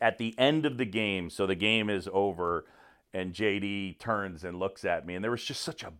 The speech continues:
buzz in the ballpark because they were down big and came back and won, and packed house, and J D just kinda looks at me and he goes, "This is what you signed up for, huh?"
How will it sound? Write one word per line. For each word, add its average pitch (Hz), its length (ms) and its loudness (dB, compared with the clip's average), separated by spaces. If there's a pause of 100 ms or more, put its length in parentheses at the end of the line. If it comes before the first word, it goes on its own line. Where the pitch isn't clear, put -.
buzz 90 400 0
in 87 80 -10
the 82 80 -6
ballpark 92 600 -2
because 85 260 -10
they 90 60 -4
were 85 100 -4
down 98 360 -4
big 92 280 -2
and 80 100 -14
came 90 220 -6
back 80 280 0
and 71 160 -8
won, 92 480 2 (640)
and 76 440 0 (400)
packed 101 360 2
house, 90 380 4
and 90 80 -10
J 87 160 -4
D 87 120 -8
just 80 180 -16
kinda 76 160 -6
looks 82 260 -8
at 76 160 -6
me 80 120 -10
and 78 100 -10
he 73 40 -14
goes, 71 500 -12 (600)
"This 92 140 -8
is - 80 -18
what 71 180 -14
you - 60 -18
signed 67 240 -10
up 76 180 -8
for, - 260 -16
huh?" 76 100 -12